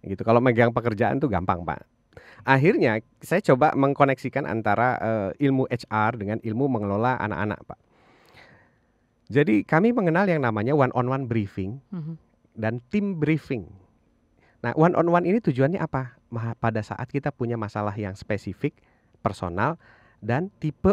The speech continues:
Speaker 1: orang yang kita dekati ini beda.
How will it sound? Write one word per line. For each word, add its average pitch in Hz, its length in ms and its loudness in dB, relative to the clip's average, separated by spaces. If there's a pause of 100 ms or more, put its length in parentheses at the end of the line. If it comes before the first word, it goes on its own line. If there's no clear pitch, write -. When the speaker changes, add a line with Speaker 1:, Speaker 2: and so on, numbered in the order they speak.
Speaker 1:
orang 170 340 4
yang 160 120 0
kita 170 480 -2 (320)
dekati 135 500 -4
ini 170 140 -2 (680)
beda. 131 300 0